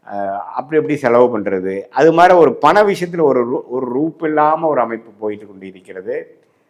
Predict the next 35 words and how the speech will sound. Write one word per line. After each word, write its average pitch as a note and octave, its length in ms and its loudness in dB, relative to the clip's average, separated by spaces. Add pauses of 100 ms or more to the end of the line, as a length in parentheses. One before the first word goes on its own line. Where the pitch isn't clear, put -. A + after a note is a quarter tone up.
(140)
அதுல A#2+ 260 -2
வந்து C3 180 -2
ஒரு C3 140 0
பக்குவப்படுத்தி B2 600 -2
வரக்கூடியதுக்கு B2 880 -4
இன்னும் C3 180 -2
கொஞ்சம் A2 220 -2
நாட்கள் C3+ 380 0
இருக்குதுங்கிறது G#2 500 -8
நமக்கு F#2 360 -20
தெரியும். E2 260 -20 (100)
ராகு F#3 540 6
பாத்தீங்கன்னா E3+ 580 2 (440)
எட்டாம் B2 420 -2
இடத்திலும் A#2+ 540 -10
கேது D3+ 260 -2
இரண்டாம் A#2 480 -4
இடத்துல G#2 220 -18
இருக்கிறது, C#3+ 460 -10
இன்னுமே G3+ 380 4 (560)
நான் B2+ 140 -4
சொன்ன C3+ 220 -6
அந்த A#2+ 140 -4
குடும்பம், C#3+ 380 -4
தன, A#2+ 220 0
வாக்குஸ்தானத்தை A#2 720 -4
இன்னுமே C#3+ 380 -6
வந்து A#2+ 240 -12
கொஞ்சம் A#2+ 580 -12
பாவத்துவப்படுத்தி, C3 1080 0
இன்னுமே C3+ 180 -4
அதுல A#2 260 0
சில G#2+ 180 -6
பிரச்சனைகள் G#2+ 480 -8
இருக்கு, C3+ 640 -6